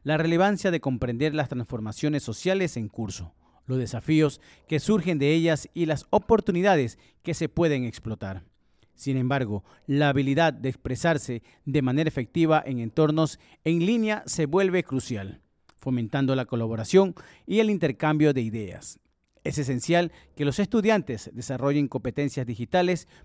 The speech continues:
para adaptarse a un mundo cada vez más conectado. Continuando con otro podcast, tenemos el de la inteligencia artificial. Las tendencias y herramientas tecnológicas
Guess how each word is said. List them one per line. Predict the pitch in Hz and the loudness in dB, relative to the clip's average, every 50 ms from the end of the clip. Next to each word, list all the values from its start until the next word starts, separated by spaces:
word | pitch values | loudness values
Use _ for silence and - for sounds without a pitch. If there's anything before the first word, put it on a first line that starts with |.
| _ _ | _ _
para | - 208 208 196 | 2 4 4 4
adaptarse | 160 147 127 - - 165 165 151 - 175 175 - | 2 0 0 0 0 0 0 0 0 -2 -4 -2
a | - 139 | 0 2
un | 151 156 151 | 2 4 4
mundo | 156 165 165 156 165 156 139 - | 2 2 4 4 4 4 4 2
cada | - 151 156 151 147 143 | 0 0 2 4 4 4
vez | 156 160 151 - - _ _ _ | 4 2 0 -2 -6 _ _ _
más | - 123 135 139 - - | -4 -2 -2 -2 -2 -2
conectado. | 147 139 131 120 - - 113 92 87 82 - - - - _ _ _ _ _ _ _ _ _ _ _ _ _ _ _ _ | -2 -2 -2 -4 -6 -8 -10 -8 -8 -10 -12 -14 -18 -20 _ _ _ _ _ _ _ _ _ _ _ _ _ _ _ _
Continuando | - 175 175 147 196 202 226 233 226 226 | -2 -2 0 0 0 0 2 2 2 2
con | 214 - 156 147 | 2 2 2 2
otro | 160 170 - 170 147 | 2 2 2 0 -2
podcast, | - - 151 151 - - - 131 135 123 - - | 0 0 -2 -2 -2 -4 -6 -6 -6 -8 -10 -10
tenemos | - 139 127 131 143 151 151 139 - | -6 -4 -2 0 0 0 0 -2 -2
el | 139 147 139 127 | -2 -4 -2 -2
de | 131 131 | -2 -2
la | 123 123 123 - | -2 -2 -2 -2
inteligencia | - 151 147 127 - 139 135 131 120 185 202 - - 190 | -2 -2 -2 -2 -2 -2 -2 -2 0 -2 -2 0 0 0
artificial. | 160 - - 131 - 127 117 - 139 117 92 69 - - _ _ _ _ _ _ _ _ _ - | 0 0 -4 -6 -4 -6 -6 -4 -6 -6 -6 -8 -12 -16 _ _ _ _ _ _ _ _ _ -10
Las | 131 123 - | -8 -8 -6
tendencias | - 139 127 123 151 165 147 - 170 156 | -4 -4 -2 0 0 0 0 0 0 0
y | 151 | 0
herramientas | 151 131 127 123 127 147 160 151 170 151 | 0 0 0 0 2 0 0 0 0 -2
tecnológicas | - 147 131 123 120 143 160 156 175 - - 165 160 - | -2 0 0 2 4 6 6 4 4 2 0 -2 -2 -4